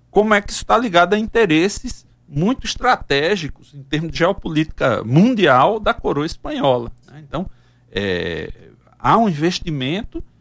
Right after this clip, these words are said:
né, de, de você promover uma guerra contra os potiguara, uma guerra longa, uma guerra que demandava recursos e tal. Então, você jamais entende a ocupação de um território, e quando a gente fala ocupação do território, eu posso estar pensando em comunidades aqui da cidade de João Pessoa atualmente,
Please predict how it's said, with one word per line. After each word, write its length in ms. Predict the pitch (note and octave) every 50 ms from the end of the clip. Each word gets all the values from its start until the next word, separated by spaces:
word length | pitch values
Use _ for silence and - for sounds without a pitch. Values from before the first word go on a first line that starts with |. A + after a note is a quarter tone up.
| _ _ _ _ _
né, 160 | - C#3+ A#3+ - -
de, 80 | -
de 160 | - - A#2+
você 340 | A#2+ - E3 E3 - - F3
promover 500 | - - B3 B3+ C4 D4+ F4 C#4 F#3 F#3+
uma 160 | A#3 C#4 E4+
guerra 280 | D#4 A#3 C#3+ C#3+ D#3+ F3
contra 220 | - - G#3+ -
os 60 | - -
potiguara, 580 | - - D4 - D#4 B3+ G3+ D#3 D3 C#3 B2+
uma 120 | A2+ A2+ G#2+
guerra 240 | G#2+ B2 B2 D#3+
longa, 560 | D3 D3+ D3 D3 D3 D#3 E3+ G3+ A3 F#3 D3+ C3+
uma 160 | B2+ B2 A#2+
guerra 340 | A2+ A#2 A#2 A#2 B2+ C3+ A#2
que 200 | - - _ -
demandava 680 | - - A2 A#2 C3+ C#3 B2+ A2 G#2+ G#2+ A2 - D2+
recursos 800 | - - D#3 - - - - D3 F3 G3 G3 - - - - C#3 D#3
e 80 | F3+
tal. 340 | - - - F#2+ F2+ - - - _ _ _ _ _ _ _ _ _ _ _
Então, 440 | D#3 D3+ - - G3+ B3+ D#4+ F4
você 480 | C4 A#3 B3+ C4 - - A#3 G#3+ G3+ F3+
jamais 440 | F3 G3 F3+ E3+ F3 G#3+ C#4+ C#4 B3+
entende 380 | D4 B3 F#3 - E3 E3 D#3
a 60 | D3 D3
ocupação 500 | - - - - B2+ - - C#3 B2 B2
de 80 | A#2+
um 60 | A#2+
território, 800 | - - A2 A2 B2+ A#2 - - - A#2 C#3+ E3+ G#3+ F#3 B2+ G#2+ - - _ _ _ _ _ _ _ _ _
e 160 | C3 C#3 D#3+
quando 240 | - - D#3+ D3+ C#3+
a 40 | C3
gente 220 | - C#3+ C3 -
fala 200 | - A#2+ A#2 A#2
ocupação 400 | A2+ - - - G#2+ - - A#2+
do 80 | A2 G#2
território, 520 | - A#2+ B2+ D3+ - - - G#3 C4+ D#4
eu 40 | D#4
posso 200 | - - D4 -
estar 160 | - A#3 A#3
pensando 340 | - F#3 E3 - G#3 G#3+ B3+
em 60 | B3
comunidades 680 | - - B3+ A#3+ B3 B3 B3 G3 D3+ D#3 D#3 - F#3+ -
aqui 240 | D#3 C#3 - C3+ -
da 120 | C#3 D3
cidade 320 | C#3 - - B2+ C3+ D3 C#3+
de 60 | D3+
João 200 | - - E3 D3+
Pessoa 380 | - - D#3 - - - C3+
atualmente, 600 | C3 B2+ - D#3 E3 G3 G3 F3 D#3 E3+ G#3+ B3